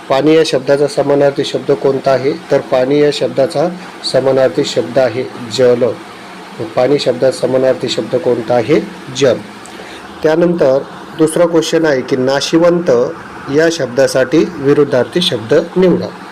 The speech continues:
आता नाशिवंत या शब्दासाठी विरुद्धार्थी शब्द कोणता आहे? तर नाशिवंत म्हणजे नाश होणारा. तर याच्या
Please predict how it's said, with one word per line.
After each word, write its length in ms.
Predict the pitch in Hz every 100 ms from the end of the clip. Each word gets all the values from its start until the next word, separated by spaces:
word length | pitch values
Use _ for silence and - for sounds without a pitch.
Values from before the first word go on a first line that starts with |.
| - - - -
आता 160 | 139 147
नाशिवंत 640 | 139 143 - 165 170 165
या 160 | 165 160
शब्दासाठी 600 | 156 143 151 151 147 147
विरुद्धार्थी 540 | 147 151 - 131 143
शब्द 280 | 131 135 135
कोणता 400 | 139 147 143 143
आहे? 240 | 135 117 156 165 - 147
तर 200 | 131 127 - - - -
नाशिवंत 840 | 139 147 151 - 196 185 156 131 - - - - - - -
म्हणजे 240 | 139 147 220 - -
नाश 380 | 185 196 202 185
होणारा. 380 | 147 131 120 101 104 - - - - 180
तर 260 | 143 151 - - - -
याच्या 340 | 139 139 165